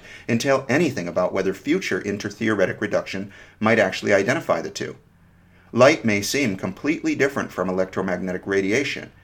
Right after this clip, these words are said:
yet it turns out to be electromagnetic radiation. Having a high temperature seems supremely different from having a high mean molecular kinetic energy, yet it turns out that high temperature in a gas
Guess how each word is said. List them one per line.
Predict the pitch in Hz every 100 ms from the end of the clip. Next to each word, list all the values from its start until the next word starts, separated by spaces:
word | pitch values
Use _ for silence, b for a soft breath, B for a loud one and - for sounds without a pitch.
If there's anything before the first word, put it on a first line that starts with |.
| b b b
yet | 107 117
it | 120
turns | 127 127 123
out | 120 -
to | 107
be | 92 127 143 90 - - _ -
electromagnetic | 101 92 - 95 87 82 87 82
radiation. | 92 82 82 - - - - - _ B B B B
Having | 135 139
a | 117
high | 120 107
temperature | 104 147 143 - 101
seems | - 117 110
supremely | - - 156 160 104
different | 101 95
from | - 101
having | 98 98
a | 101
high | 110 104 110
mean | 107 104 101
molecular | 98 87 101 92
kinetic | 92 92 87 85
energy, | 120 123 - - B B B
yet | 110 113
it | 123
turns | 123 143 117
out | 92 95
that | 104
high | 110 107
temperature | 104 95 92 - 95
in | 95
a |
gas | 92 92 87